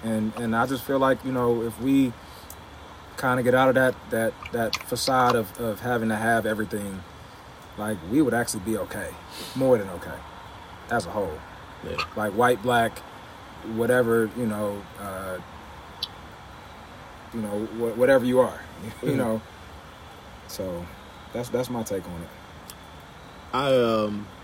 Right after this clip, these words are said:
Speaker 2: I remember when I first started working, um, my first job was at Target, and we got paid weekly over there at Target.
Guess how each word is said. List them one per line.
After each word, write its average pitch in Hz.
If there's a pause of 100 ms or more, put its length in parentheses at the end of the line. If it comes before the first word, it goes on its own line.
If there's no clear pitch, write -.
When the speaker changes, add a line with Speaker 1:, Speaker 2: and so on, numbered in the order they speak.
(320)
Speaker 2:
I -
remember 135
when 110
I 110
first 117
started 98
working, 92 (960)
um, 92 (1120)
my 123
first 127
job 110
was 92
at 82
Target, 85 (920)
and 92 (720)
we 120
got 110
paid 104
weekly 107
over 92
there 90
at 85
Target. 87